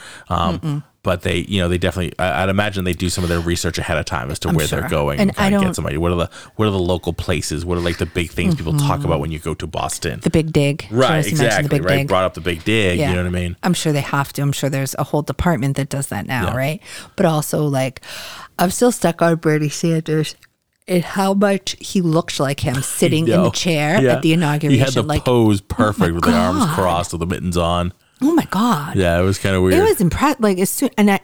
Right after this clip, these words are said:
Speaker 2: as soon as I saw him, I knew.
Speaker 1: Yeah.
Speaker 2: I knew exactly, like, it took me, like,
Speaker 1: Yeah.
Speaker 2: right there.
Speaker 1: Right there.
Speaker 2: I knew exactly
Speaker 1: Same
Speaker 2: what it
Speaker 1: here.
Speaker 2: was.
Speaker 1: Yeah, definitely. I know. I
Speaker 2: Yeah.
Speaker 1: agree. I
Speaker 2: It was
Speaker 1: agree.
Speaker 2: crazy.
Speaker 1: Yeah,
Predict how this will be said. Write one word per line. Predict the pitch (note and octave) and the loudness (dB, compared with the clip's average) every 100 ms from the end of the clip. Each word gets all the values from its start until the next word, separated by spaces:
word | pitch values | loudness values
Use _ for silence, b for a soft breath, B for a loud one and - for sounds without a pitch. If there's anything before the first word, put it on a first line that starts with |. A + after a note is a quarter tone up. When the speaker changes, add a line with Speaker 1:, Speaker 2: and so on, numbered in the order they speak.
| - | 0
Speaker 2:
as | F#3 | -2
soon | - - C#4 | 0 2 4
as | D#4 | 4
I | A3 E3+ | 2 0
saw | - G3+ C#4 | 2 2 2
him, | F#3 D#3+ D3+ - | 0 0 -2 0
I | D#3+ | 4
knew. | F3+ A#3 D#3+ - - | 6 6 2 -2 -4
Speaker 1:
Yeah. | F#2 E2 - b b b G3+ | -2 -2 -6 b b b 4
Speaker 2:
I | |
knew | A3 | 6
exactly, | G3 E3+ E3+ - E3+ | 6 4 2 2 -2
like, | D#3 | -2
it | D3 | -4
took | - - | -2 4
me, | F#3 | 4
like, | A#2+ B2+ | 4 2
Speaker 1:
Yeah. | |
Speaker 2:
right | D3+ E3 E3+ | 0 0 0
there. | E3+ D3+ F#2+ - | -2 -2 -6 -2
Speaker 1:
Right | F#2 F#2+ | 0 0
there. | F#2 E2 E2+ | 0 0 2
Speaker 2:
I | F#3 | 4
knew | F#3 | 4
exactly | F3 E3 E3+ - | 2 0 0 2
Speaker 1:
Same | E3+ | 2
Speaker 2:
what | D#3+ | 4
it | |
Speaker 1:
here. | D3+ | 2
Speaker 2:
was. | D#3+ - - - | 0 -4 -12 -10
Speaker 1:
Yeah, | D#2+ D2+ | -4 -2
definitely. | E2+ E2+ E2 D#2 | 0 -2 0 0
I | E2 | 2
know. | E2 | 2
I | E2 E2+ | 2 0
Speaker 2:
Yeah. | |
Speaker 1:
agree. | E2 E2+ E2 - _ _ _ _ E3+ | 0 0 -2 -8 _ _ _ _ -2
I | |
Speaker 2:
It | E3+ | 0
was | F3 | 2
Speaker 1:
agree. | E3 | 2
Speaker 2:
crazy. | G#3+ E3 C#3 B B | 2 2 -4 B B
Speaker 1:
Yeah, | E2 | -4